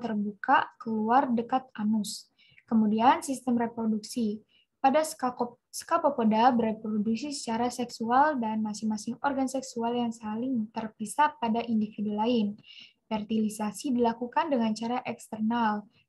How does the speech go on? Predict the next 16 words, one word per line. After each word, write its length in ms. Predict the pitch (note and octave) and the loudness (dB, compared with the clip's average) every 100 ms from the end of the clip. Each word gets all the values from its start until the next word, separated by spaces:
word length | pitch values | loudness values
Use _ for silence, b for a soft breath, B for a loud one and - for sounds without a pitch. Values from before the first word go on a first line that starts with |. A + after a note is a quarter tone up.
| - | 0
Telur 400 | C4 A#3 B3+ C#4 | 2 6 6 6
dilepaskan 560 | C4 A3+ A#3 A3 C4+ C#4+ | 2 0 -2 -6 -4 -4
secara 340 | - A#3 A#3+ | -4 -6 -6
terpisah 640 | A3+ A3+ D4+ C#4 A3+ A#3+ B3 | -8 -10 -10 -6 0 2 2
dan 160 | A#3 | 0
sesudah 400 | A3 - A#3+ A#3 | -4 -8 -2 -2
stadium 480 | B3+ - A3 A3+ G#3+ | -2 -4 -2 0 0
larva 340 | G#3 G3 - C#4 | -2 -6 0 2
yang 200 | C4 A3+ | 4 0
singkat 360 | A3 G#3+ B3 - | -2 -4 -4 -4
hewan-hewan 600 | G#3+ G#3+ G#3 G#3+ A#3+ C#4 | -2 -2 -2 -2 -2 0
mudah 200 | A3+ A3 | 0 -2
tenggelam 560 | A3 G#3 G#3 A3+ C4+ C#4 | -2 -2 0 0 0 -2
di 160 | A3 A3+ | -4 -4
pasir 320 | A3 G#3 G#3 | -6 -8 -6
laut. 360 | G#3 G#3 G3 | -4 -4 -6